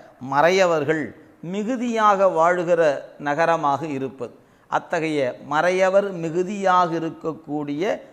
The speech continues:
செங்கலூர் என்ற திருத்தலமாகி அந்த திருத்தலம் எப்படிப்பட்ட பெருமை உடைத்து அப்படிங்கும் பொழுது, மிக அற்புதமான ஒரு பாடல் நமக்கு சேக்கிழா பெருமான் இந்த புராணத்துல காட்டுகிறார்.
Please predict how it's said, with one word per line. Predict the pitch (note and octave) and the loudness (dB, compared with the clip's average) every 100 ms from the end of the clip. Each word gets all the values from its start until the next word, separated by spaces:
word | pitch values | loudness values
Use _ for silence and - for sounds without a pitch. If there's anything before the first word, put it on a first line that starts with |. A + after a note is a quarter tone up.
| - _ - | -20 _ -6
செங்கலூர் | D#3 D#3+ F3 F3 F3 G3 F#3 - - - | -6 -4 -6 -4 0 2 0 -4 -18 -10
என்ற | C#3 D3 C#3 | -8 -4 -4
திருத்தலமாகி | - D3+ F3 - D3 D3 C#3+ C#3 C3+ C#3 | -4 -6 -6 -4 0 0 0 -2 -4 -6
அந்த | B2+ B2 A#2+ - | -8 -6 -8 -6
திருத்தலம் | C#3 C#3+ - B2 A#2 F3+ - - _ | -6 -6 -6 -4 -4 -8 -16 -20 _
எப்படிப்பட்ட | E3+ - B3+ C4 A3 G#3 F#3+ | -6 -4 -4 -4 -6 -4 -4
பெருமை | E3+ F3+ G3+ G3+ | -2 0 0 -2
உடைத்து | F#3 F3 E3+ F3 F3+ - | -2 -2 -4 -6 -6 -6
அப்படிங்கும் | C3+ D#3+ D3+ | -8 -8 -10
பொழுது, | D3 D3 F#3 D3 - - _ - | -6 -6 -4 -4 -6 -14 _ -16
மிக | D3+ E3+ | -6 2
அற்புதமான | E3 D#3+ F#3+ F#3+ F#3 F3+ F#3 G#3 | 2 0 -8 -6 -4 -4 -4 -4
ஒரு | F#3+ D#3+ D3 | -6 -6 -6
பாடல் | C#3+ D3+ E3+ F3 | -4 -2 -2 -2
நமக்கு | D#3 C#3+ C#3+ | -4 -8 -10
சேக்கிழா | - D#3 D#3+ F3 E3 | -10 -8 -8 -4 -2
பெருமான் | D3+ C#3 C#3 D#3+ | -2 -2 -6 -6
இந்த | D3+ - | -8 -6
புராணத்துல | C3+ C#3 C#3+ C#3+ B2+ | -4 -4 -4 -8 -8
காட்டுகிறார். | B2 B2 - B2 A2+ A2+ - | -6 -6 -6 -8 -4 -4 -6